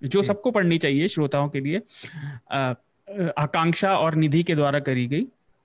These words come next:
Speaker 2: हाथरस से जाके।
Speaker 1: हाथरस की, जी हाँ, इसी बलात्कार, अ, के आसपास की चीजें और क्या-क्या हुआ उससे रिलेटेड।
Speaker 2: हम्म।
Speaker 1: वो ये कह रहा था कि आप भाजपा की इतनी बुराई क्यों कर रहे हैं? तो ये लोग,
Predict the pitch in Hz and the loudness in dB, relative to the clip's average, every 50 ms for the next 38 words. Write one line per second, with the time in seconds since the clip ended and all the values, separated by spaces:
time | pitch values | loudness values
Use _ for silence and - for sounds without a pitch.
0 | _ - 151 151 151 147 139 127 - - - 113 101 101 95 - - - _ - | _ -4 -4 -4 -2 -2 -4 -6 -6 -8 -10 -10 -8 -10 -10 -14 -18 -20 _ -6
1 | - 160 165 170 170 175 170 165 - - - 151 135 113 - _ - - 139 - | -4 -2 -2 0 0 2 0 0 0 -2 -2 -2 -2 -2 -4 _ -12 -8 -2 -2
2 | 151 135 127 123 90 - - 135 - 180 170 143 143 139 139 135 139 135 - 156 | 0 0 0 -2 -4 -6 -8 -4 -2 -2 0 0 0 0 0 -2 -4 -4 -4 -2
3 | 147 147 147 147 - _ _ _ _ - 139 135 135 135 131 - - - 131 - | -2 -2 -2 -4 -8 _ _ _ _ -6 -4 -4 -2 -4 -4 -4 -2 -2 0 0
4 | 143 147 156 - - - 156 160 - - 165 151 - 151 139 143 175 220 220 165 | 0 0 -2 -2 -2 -2 -2 -2 -2 -4 -4 -4 -2 -2 0 2 2 2 2 0
5 | 170 170 - 175 151 147 - 175 165 147 131 139 147 127 113 - 151 143 - - | 0 0 -2 -2 -2 0 0 0 2 2 2 2 2 2 0 0 -2 -4 -2 -2
6 | 165 147 139 135 123 110 - - - - - _ _ _ - - - - - 131 | -2 0 0 -2 -4 -4 -8 -10 -14 -16 -18 _ _ _ -20 -20 -18 -12 -10 -8
7 | 110 98 160 202 254 294 277 233 208 - 170 151 143 143 139 127 120 117 - 147 | -4 2 4 4 6 6 4 4 2 2 2 2 2 2 2 0 0 0 0 0
8 | 175 233 233 233 220 247 247 180 165 139 139 - - 190 226 233 - 240 233 - | -2 0 0 0 0 2 2 2 2 0 0 0 0 0 0 2 0 0 2 2
9 | 226 226 185 156 147 147 156 175 170 143 135 - 120 113 - - 117 110 - - | 2 2 2 2 2 2 0 0 -2 -4 -6 -4 -6 -8 -8 -10 -20 -20 -20 -20
10 | _ _ _ _ - - 302 285 - _ _ _ _ _ _ _ _ - 220 165 | _ _ _ _ -2 -2 -2 -2 -2 _ _ _ _ _ _ _ _ -2 0 2
11 | 135 190 254 294 294 226 185 175 202 277 269 - | 4 4 4 6 6 6 6 4 4 2 0 -4